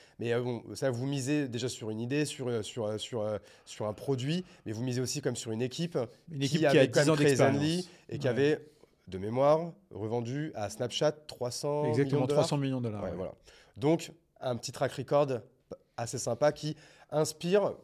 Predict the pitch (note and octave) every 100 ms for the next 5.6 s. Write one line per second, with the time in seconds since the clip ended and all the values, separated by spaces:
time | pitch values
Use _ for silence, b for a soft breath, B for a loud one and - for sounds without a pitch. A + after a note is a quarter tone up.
0 | _ - D3 D3+ A#2 - A#2+ G#2+ A#2 G#2+
1 | - - - _ - - A#3 E3 A3+ B3+
2 | A#3+ - G3+ F3 E3+ F3+ G3 D#3 E3+ F3+
3 | E3+ - D#3+ D3+ D#3+ E3+ C#3+ C3 C3 C3
4 | B2 B2 B2 A#2+ - C3 _ _ _ -
5 | - C3 - F#3+ D#3 -